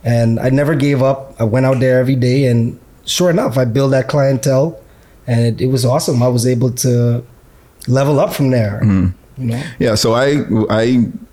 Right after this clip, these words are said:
Speaker 2: became aware of you, like, when you, after you already started Wolf Fitness, right?
Speaker 1: Mm-hmm.
Speaker 2: And Wolf is a, is a qu-,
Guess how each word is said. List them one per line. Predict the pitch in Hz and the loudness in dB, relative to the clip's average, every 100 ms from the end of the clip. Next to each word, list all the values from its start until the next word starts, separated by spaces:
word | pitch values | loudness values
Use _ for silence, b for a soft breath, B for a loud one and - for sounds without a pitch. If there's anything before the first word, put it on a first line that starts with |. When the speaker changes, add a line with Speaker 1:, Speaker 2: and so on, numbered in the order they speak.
| - - - - | -18 -12 -6 -2
Speaker 2:
became | 98 147 | 0 0
aware | 123 107 113 120 | 0 2 2 2
of | 107 | 2
you, | 107 104 104 | 2 2 2
like, | 95 95 | 2 0
when | 101 104 | 0 2
you, | 104 101 | 0 0
after | 101 107 | 0 0
you | 117 | 2
already | 104 107 104 | 2 2 2
started | 104 107 107 104 | 0 0 0 2
Wolf | 101 95 | 2 0
Fitness, | 98 98 - - 117 | 0 -2 -4 -4 -2
right? | 104 | 0
Speaker 1:
Mm-hmm. | 107 | 0
Speaker 2:
And | 110 107 | 2 2
Wolf | 139 147 - B B B | 2 0 -4 B B B
is | - 120 | -2 0
a, | 117 113 | 2 0
is | 110 117 | 0 0
a | 117 104 104 | 2 2 0
qu-, | - | -4